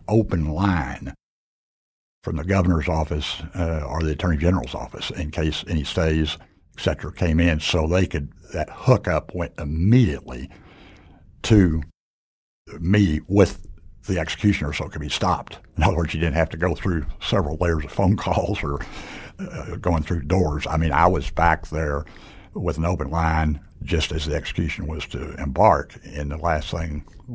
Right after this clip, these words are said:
I would ask is any stays, commutations, or, or whatever. And that's, I turned to the executioner,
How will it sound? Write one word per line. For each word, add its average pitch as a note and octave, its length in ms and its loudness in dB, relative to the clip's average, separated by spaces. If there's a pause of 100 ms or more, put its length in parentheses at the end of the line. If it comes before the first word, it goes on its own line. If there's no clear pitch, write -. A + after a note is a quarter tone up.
(440)
I D#2 100 -4
would C#2+ 140 -4
ask D#2+ 460 2 (640)
is D#2 240 -4
any F2 160 0
stays, D#2+ 380 -2
commutations, E2 760 -2
or, D2+ 360 -10
or D2+ 120 -8
whatever. D#2+ 440 2 (200)
And D2 160 -2
that's, D#2 220 -4 (260)
I D#2 140 -6 (160)
turned D2+ 220 0
to C#2+ 60 -2
the C#2 140 -6
executioner, D2+ 680 -4